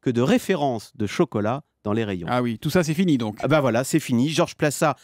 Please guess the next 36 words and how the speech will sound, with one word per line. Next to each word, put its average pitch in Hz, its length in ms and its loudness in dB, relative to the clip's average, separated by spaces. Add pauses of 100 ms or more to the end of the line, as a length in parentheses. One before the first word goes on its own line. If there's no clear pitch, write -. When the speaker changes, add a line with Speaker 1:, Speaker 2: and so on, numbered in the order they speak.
(260)
Speaker 1:
a 110 280 -2
arrêté 147 300 0
cette - 220 -2
centralisation 143 920 0
avec 117 200 0
des 107 100 -2
choses 104 220 -2
simples. 147 380 -2
Il 117 80 2
a 110 60 2
redonné 147 480 2
le 123 120 2
pouvoir 127 480 0 (340)
aux 120 120 4
directeurs 135 800 0
de 107 80 0
magasins 104 480 0 (240)
en - 80 2
région 110 340 0 (260)
qui - 160 -4
ont 123 160 0 (140)
tous 262 120 4
les 196 100 4
pouvoirs 123 500 0 (260)
pour 117 140 -2
dénicher 123 520 0
de 98 120 0
bons 160 240 2
produits 123 480 -2 (240)
et - 60 -8
surtout 147 320 -6
pour 117 160 -2
donner 120 240 0
des 107 180 -4
prix - 340 -10 (220)
bas. 135 220 2